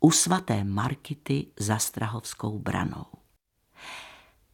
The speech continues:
Brávala odtamtud pro svůj hostinec pivo,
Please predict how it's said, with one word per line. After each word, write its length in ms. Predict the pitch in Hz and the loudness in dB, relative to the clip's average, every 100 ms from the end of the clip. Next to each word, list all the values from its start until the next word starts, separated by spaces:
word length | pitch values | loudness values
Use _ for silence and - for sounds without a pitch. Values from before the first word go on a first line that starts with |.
| _ _ _ | _ _ _
Brávala 760 | 110 117 107 113 120 113 - | -4 0 2 4 4 2 0
odtamtud 680 | - - 117 117 - 110 - | -4 -2 0 0 0 -4 -6
pro 180 | - 117 | -2 0
svůj 320 | - 104 107 | 0 0 0
hostinec 720 | 92 107 - - 107 107 - | 0 0 -2 -2 -2 -2 -2
pivo, 440 | - - 127 101 | -2 4 4 4